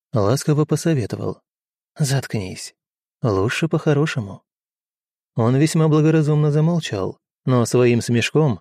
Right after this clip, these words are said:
этот придурок привлёк внимание Толяна. Охранник посмотрел на него более внимательно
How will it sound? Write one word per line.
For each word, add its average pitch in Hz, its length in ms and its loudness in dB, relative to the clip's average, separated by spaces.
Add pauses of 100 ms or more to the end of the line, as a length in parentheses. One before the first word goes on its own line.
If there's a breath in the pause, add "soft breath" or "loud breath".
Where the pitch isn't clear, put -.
этот 143 260 0
придурок 135 520 2
привлёк 131 420 2
внимание 131 520 2
Толяна. 120 560 -2 (520)
Охранник 160 520 0
посмотрел 147 520 2
на 151 80 2
него 147 320 2
более 131 420 2
внимательно 101 720 -2